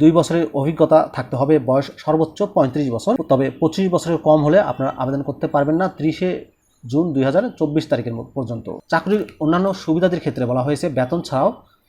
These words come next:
উপরোক্ত পদে শিক্ষানবিশ কাল হবে ছয় মাস। ছয় মাস সফলভাবে সমাপ্তির পর মূল্যায়নের ভিত্তিতে সংস্থার চাকরির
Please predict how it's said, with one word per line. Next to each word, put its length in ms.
উপরোক্ত 360
পদে 240
শিক্ষানবিশ 480
কাল 180
হবে 120
ছয় 240
মাস। 140
ছয় 260
মাস 120
সফলভাবে 480
সমাপ্তির 460
পর 120
মূল্যায়নের 440
ভিত্তিতে 360
সংস্থার 340
চাকরির 340